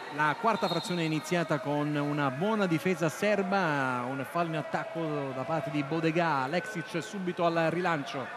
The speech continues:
per Stefan Mitrovic, lo fronteggia Gallo, la traversa frena la conclusione dell'attaccante. Pronto Tempesti al rilancio, subito si fa vedere Francesco Di Fulvio.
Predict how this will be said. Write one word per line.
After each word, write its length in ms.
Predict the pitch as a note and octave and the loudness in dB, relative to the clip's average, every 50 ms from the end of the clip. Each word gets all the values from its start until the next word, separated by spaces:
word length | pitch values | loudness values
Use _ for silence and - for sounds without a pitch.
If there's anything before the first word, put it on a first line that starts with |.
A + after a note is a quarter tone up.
| - - - - - | -12 -12 -12 -12 -4
per 220 | - E3 E3+ D#3+ D3 | 0 0 0 0 0
Stefan 380 | - - F#3+ - F#3 F3+ F3 | 0 -2 -2 0 0 0 0
Mitrovic, 480 | F3 F#3 F3+ - D#3+ D#3+ D#3 D3+ - - D#3+ C#3 | 0 0 0 2 0 0 0 0 -2 -2 -4 -2
lo 160 | C#3+ D#3 D#3+ D3 | 0 2 0 0
fronteggia 600 | - F3+ F#3+ F3+ D#3 - G#3 G#3+ F3 F#3 G3+ F#3+ | 0 -2 -2 -2 2 2 2 2 4 2 2 2
Gallo, 680 | F3+ F3+ A#3+ C4 C4 B3 A#3+ A3+ G#3+ G3 F3+ D#3+ C3+ - - - - - - F3+ | 2 2 2 2 2 2 0 2 4 4 4 4 2 -2 -4 -8 -8 -8 -4 -2
la 120 | A3+ G#3 | -2 -2
traversa 540 | - F3 E3 E3 F3 F#3 E3+ E3+ - - F3+ | 0 0 0 2 0 0 -2 -2 -6 -6 -6
frena 420 | - - - D#3 F#3+ G#3 G3 F#3 | -6 -6 -6 -4 -4 -2 -2 -2
la 100 | F3 D#3 | -2 -2
conclusione 640 | - F#3 G#3 G3+ - - E3+ D3 C3 C#3+ E3+ E3 D#3 | -2 -2 -4 -4 -4 -6 -8 -8 -6 -6 -6 -4 -4
dell'attaccante. 1080 | C#3 C#3 D3+ D#3 - - E3 D3+ - - E3+ D#3 C#3 C3 C3+ C3 A#2 G#2 F#2 - - - - - - - - - - - - - - - - - - - - - - - - - - | -4 -4 -4 -4 -4 -4 -8 -8 -4 -4 -4 -4 -4 -4 -6 -6 -6 -6 -10 -14 -14 -16 -16 -16 -16 -16 -16 -16 -16 -16 -18 -18 -18 -16 -16 -16 -16 -16 -16 -16 -16 -14 -16 -14 -10
Pronto 400 | - D#3 F3+ F#3 F3+ - - D#3+ | -8 -6 -4 -4 -6 -6 -8 -8
Tempesti 560 | - D#3 D3+ C#3 - F3 D#3+ C#3+ - - D#3 | -8 -8 -8 -6 -4 -6 -6 -6 -4 -4 -2
al 120 | D3+ C#3+ C#3+ D3 | -2 -2 -2 -2
rilancio, 480 | D3 D3 D3+ D#3 C#3 C3 A#2 - - B2+ A#2 | -4 -4 -4 -4 -6 -6 -6 -10 -12 -12 -12
subito 540 | - - - E3+ E3+ D#3+ D#3+ D3+ C#3+ - C#3+ C#3+ C#3 C#3 C3 B2+ B2 A#2+ | -14 -12 -12 -10 -8 -6 -6 -6 -6 -4 -4 -2 -2 -2 -2 -2 -4 -4
si 160 | - - D#3+ | -4 -6 -4
fa 160 | - F3+ F3+ | 0 0 0
vedere 400 | E3+ D#3+ D3+ D3 C3+ B2 A#2 A2 | 0 0 -2 0 0 0 -2 -4
Francesco 500 | - C3+ D#3 D3 - F#3 F3+ - - F3+ | -4 -4 -4 -2 -2 -4 -4 -4 -4 -4
Di 100 | E3+ D#3+ | -4 -4
Fulvio. 380 | C#3+ - D3+ C3+ A#2+ A#2 A#2+ | -4 -4 -6 -8 -6 -8 -8